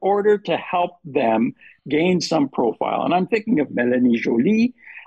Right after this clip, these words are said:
I'm, I'm thinking of, uh, François-Philippe Champagne. These are all people who are interested in leadership and who were given jobs that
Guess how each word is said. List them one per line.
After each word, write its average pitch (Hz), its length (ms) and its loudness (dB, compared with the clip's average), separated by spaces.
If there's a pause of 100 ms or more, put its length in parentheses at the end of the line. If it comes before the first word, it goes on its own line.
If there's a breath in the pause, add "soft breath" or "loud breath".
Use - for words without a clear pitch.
(120)
I'm, 127 260 -2
I'm 135 240 0
thinking 127 460 -2
of, 120 340 -2
uh, 123 140 -2
François-Philippe - 640 -2
Champagne. 208 640 -2 (280 loud breath)
These 233 160 0
are 208 120 2
all 190 80 -2
people 180 320 -2
who 127 80 0
are 127 120 2
interested 185 400 -2
in 170 120 -2
leadership 175 400 0
and - 100 -2
who 131 80 -4
were 156 140 2
given 175 360 0
jobs 143 600 -2
that - 280 -6